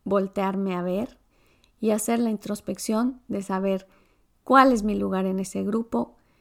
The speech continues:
em, sí, qué papel estoy jugando, qué quiero y si es un lugar digno y de crecimiento para mí. Y sí, muy probablemente estoy poniendo un pretexto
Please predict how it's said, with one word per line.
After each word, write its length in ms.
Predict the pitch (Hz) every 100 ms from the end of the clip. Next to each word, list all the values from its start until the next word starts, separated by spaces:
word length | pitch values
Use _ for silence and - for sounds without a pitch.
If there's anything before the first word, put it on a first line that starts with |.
| _ _ _ -
em, 360 | 202 196 185 175 _ -
sí, 340 | - 220 208
qué 140 | 233 233
papel 380 | 214 208 214
estoy 220 | 208 - 202
jugando, 640 | 208 202 208 208 226 - _ -
qué 320 | 269 247 247
quiero 480 | - 214 190 190 277 - _ _ - _ -
y 120 | 214
si 200 | 208 226
es 160 | 226 226
un 140 | 220
lugar 420 | 214 208 202 202 - - -
digno 520 | - 196 262 214 220 220
y 60 |
de 120 | 202
crecimiento 640 | 196 196 - 196 190 190 190
para 240 | 190 180
mí. 240 | 175 180 - - - - - - - - - _ - - - - _ _ _ -
Y 180 | 247 233
sí, 400 | - 220 277 427 - _ _ _ _ _ _ _ _ _ _ _ _ -
muy 160 | 240 226
probablemente 640 | 240 214 220 220 208 220
estoy 200 | 240 214
poniendo 380 | 196 208 202 202
un 80 | 202
pretexto 680 | 208 208 233 - 196 -